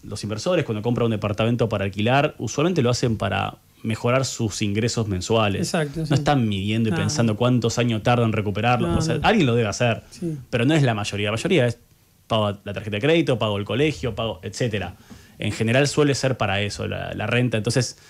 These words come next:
Speaker 1: sí está mejorando. De hecho, el, el propietario, digamos, venía perdiendo fuerte
Speaker 2: Sí.
Speaker 1: por las, por las condiciones anteriores y hoy está un poco más parejo.
Speaker 2: Mm.
Speaker 1: Eh, los nuevos niveles de precio de los contratos nuevos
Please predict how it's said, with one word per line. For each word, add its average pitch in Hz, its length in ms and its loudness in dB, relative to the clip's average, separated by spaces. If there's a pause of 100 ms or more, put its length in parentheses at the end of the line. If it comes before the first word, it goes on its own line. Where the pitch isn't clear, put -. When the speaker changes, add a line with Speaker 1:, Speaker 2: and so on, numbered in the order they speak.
(240)
Speaker 1:
sí - 360 0
está 147 180 2
mejorando. 175 760 2 (340)
De 131 120 -2
hecho, 147 200 0
el, 117 160 -2
el 110 140 -6
propietario, 117 840 0 (120)
digamos, 101 280 -8
venía 120 380 0
perdiendo 120 460 0
fuerte 131 560 2
Speaker 2:
Sí. 170 60 -6
Speaker 1:
por 160 220 -4
las, 90 160 -12
por - 140 -10
las 98 120 -6
condiciones 107 340 -4
anteriores 175 640 2
y 113 160 -4
hoy 127 80 2
está 120 120 -4
un 120 100 -2
poco 120 180 -4
más 107 120 -6
parejo. 160 540 0 (160)
Speaker 2:
Mm. 170 160 -2 (240)
Speaker 1:
Eh, 98 120 -4
los 101 140 -2
nuevos 127 180 4
niveles 120 280 4
de 117 60 2
precio 127 280 -2
de 117 60 2
los 110 80 -2
contratos 113 420 0
nuevos 131 480 2